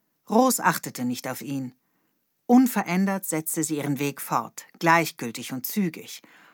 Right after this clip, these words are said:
und ließ ihre Sonnenbrille in die Handtasche gleiten, als sie die Tür des Royal aufstieß.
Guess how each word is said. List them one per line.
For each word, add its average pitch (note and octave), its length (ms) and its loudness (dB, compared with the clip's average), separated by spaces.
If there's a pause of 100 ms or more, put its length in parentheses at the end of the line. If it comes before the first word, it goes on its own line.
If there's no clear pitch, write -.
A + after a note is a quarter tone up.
(300)
und D#3+ 160 -6
ließ D#3+ 220 -2
ihre D3 200 -6
Sonnenbrille E3 600 0
in E3 80 -4
die E3+ 120 -6
Handtasche E3+ 460 -4
gleiten, C#3 560 -4 (640)
als D#3 220 -4
sie D3+ 80 -4
die F3 160 -8
Tür F#3 240 -4
des F3+ 240 -8
Royal D3+ 400 0
aufstieß. - 800 -16